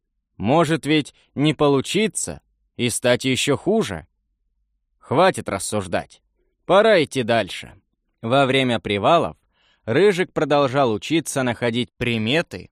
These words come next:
для ориентирования в лесу. Но у обоих путешественников мысли были далеко на юге.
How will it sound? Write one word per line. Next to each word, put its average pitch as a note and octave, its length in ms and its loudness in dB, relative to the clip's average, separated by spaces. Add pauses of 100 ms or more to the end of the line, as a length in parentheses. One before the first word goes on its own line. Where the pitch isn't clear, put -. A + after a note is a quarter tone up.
для D3+ 280 0
ориентирования A#2 1040 0
в C3 60 -4
лесу. D#3 460 -4 (540)
Но C3 340 2
у B2+ 40 4
обоих B2 420 2
путешественников G2+ 1040 -4 (400)
мысли F3+ 480 0
были C#3 280 0
далеко A2+ 680 -2 (260)
на G#2+ 240 -2
юге. A#2 480 -6